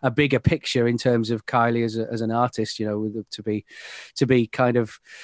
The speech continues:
charged with the, the, um, the team that would kind of relaunch her,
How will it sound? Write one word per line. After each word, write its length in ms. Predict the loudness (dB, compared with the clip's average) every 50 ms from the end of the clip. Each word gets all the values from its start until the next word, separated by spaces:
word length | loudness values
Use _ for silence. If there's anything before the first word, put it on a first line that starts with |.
| -20 -14 _
charged 560 | -2 0 2 4 4 4 4 2 0 0 2
with 320 | 4 4 4 2 0 -2 2
the, 340 | 2 4 4 4 2 0 0
the, 320 | -2 0 0 0 0 0 0
um, 240 | 0 0 -2 -2
the 80 | -6 -8
team 360 | -2 0 2 4 4 4 2
that 160 | 2 0 -2
would 220 | -2 -4 -6 -6 -4
kind 240 | -4 -2 -2 0 -2
of 80 | -2
relaunch 640 | 0 2 4 4 4 6 6 6 6 4 2 2 4
her, 360 | 4 4 6 4 4 2 0